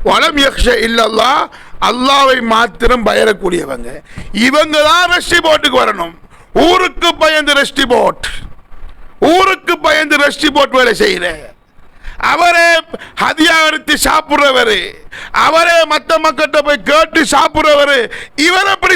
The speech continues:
ஜகாத், இவர் எப்படி பள்ளி ரெஸ்டி போர்ட்ல வாரு? இவரே தொழுகிறல்ல,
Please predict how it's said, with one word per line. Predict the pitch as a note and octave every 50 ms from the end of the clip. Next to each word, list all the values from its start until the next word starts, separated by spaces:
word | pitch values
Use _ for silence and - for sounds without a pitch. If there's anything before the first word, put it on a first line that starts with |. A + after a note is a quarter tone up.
| D4+ D#4
ஜகாத், | E4 D#4 - - D#4+ D#4 - - - A3+ C4 C#4+
இவர் | D#4+ F4 E4+ E4+ D#4+
எப்படி | D#4 - D4+ D4 C#4+ C#4 C4 G#3+ - - - - -
பள்ளி | A3+ C4+ C#4 C4+ B3 B3
ரெஸ்டி | A3+ - - B3+ A3+ G#3
போர்ட்ல | G3+ F#3+ F3 F#3+ F3 D3 C#3
வாரு? | C3 C3 C3 B2+ C#3 - - - - - - - - - C#4
இவரே | D#4+ E4+ E4+ F4 E4+ E4+ E4 E4 - D#4+
தொழுகிறல்ல, | D#4+ F4 F#4 F#4 F4 D#4+ D4+ D4 C#4+ C4